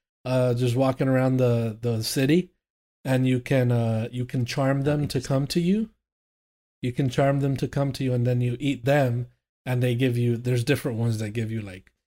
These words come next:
Speaker 1: ten percent damage, uh, melee damage, or, or a
Speaker 2: Oh.
Speaker 1: shield, or whatever. Like, they give you different kinds of buffs if, depending on who you eat.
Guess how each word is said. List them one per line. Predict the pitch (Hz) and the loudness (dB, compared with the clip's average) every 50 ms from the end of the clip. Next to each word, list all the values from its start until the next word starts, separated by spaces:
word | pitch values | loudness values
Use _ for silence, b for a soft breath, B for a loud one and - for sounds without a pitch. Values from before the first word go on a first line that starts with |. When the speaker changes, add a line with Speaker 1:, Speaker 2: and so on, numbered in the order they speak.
| _ _ _ _ - | _ _ _ _ -4
Speaker 1:
ten | - 170 151 | -2 -2 0
percent | 123 - 143 120 - 151 127 120 120 | 0 0 0 0 0 0 -2 0 0
damage, | 120 123 123 123 123 123 120 117 117 113 113 110 110 - - - - | 2 2 4 4 4 4 4 2 0 0 -4 -4 -6 -6 -6 -6 -4
uh, | 127 117 | -4 -2
melee | 110 123 127 127 127 131 123 | 0 2 2 2 2 2 0
damage, | 113 120 120 117 117 117 120 120 110 110 | 0 0 0 0 0 0 0 -2 -2 -4
or, | 107 101 98 98 - _ _ _ _ _ _ _ _ _ | -6 -6 -8 -10 -12 _ _ _ _ _ _ _ _ _
or | 104 104 104 101 | -6 -4 -2 -2
a | 104 110 | -2 -2
Speaker 2:
Oh. | |
Speaker 1:
shield, | 160 175 160 170 170 151 139 135 131 123 127 120 117 | 0 0 2 4 4 4 4 4 4 4 2 2 2
or | 117 113 117 | 2 2 2
whatever. | 113 120 123 123 120 110 120 120 117 | 2 2 2 2 2 2 2 2 2
Like, | 117 110 107 104 | 0 -2 -2 -4
they | 123 117 | -4 -2
give | 110 123 127 117 | 0 0 0 0
you | 120 | 0
different | 113 123 117 - - 123 104 | -2 -2 -4 -4 -6 -8 -6
kinds | - - 120 113 110 | -6 -4 -4 -4 -4
of | 107 107 | -4 -4
buffs | 110 110 107 - - | -4 -4 -4 -4 -6
if, | 120 107 - _ _ _ _ - | -10 -10 -12 _ _ _ _ -6
depending | 135 120 - 147 135 135 135 | -4 -2 0 2 2 2 2
on | 131 127 123 120 123 - _ _ _ - | 2 2 0 0 -2 -6 _ _ _ 0
who | 151 143 | 2 4
you | 131 127 127 131 | 4 4 4 2
eat. | 131 120 - | 2 0 -2